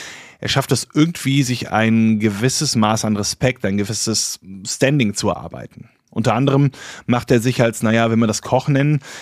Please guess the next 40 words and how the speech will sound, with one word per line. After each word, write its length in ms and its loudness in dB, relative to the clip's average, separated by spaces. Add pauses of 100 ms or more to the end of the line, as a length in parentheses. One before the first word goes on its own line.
(180)
er 380 0
machte 300 -2
sich 160 0
als 180 -2
Frittenbudenbesitzer 1300 -2
einen 240 -2
Namen. 440 -6 (240)
So 360 -4
hat 260 -4
man 140 0
das 120 -4
damals 380 0
ausgedrückt. 680 0 (380)
Er 80 0
machte 260 2
da 140 2
wohl 100 4
regelmäßig 600 0
Pommes 320 2
für 120 0
die 140 0
Insassen 440 2
und 180 2
das 240 -2
kam 400 0
gut 300 -8
an. 320 -14 (200)
Aber 360 0
was 140 -4
auch 280 2
klar 300 0
ist, 260 -2 (320)
würde 160 2
man 160 4
ihm 200 4
noch 200 2
einen 260 0
Kindermord 480 0
nachweisen 520 -2
können, 340 -2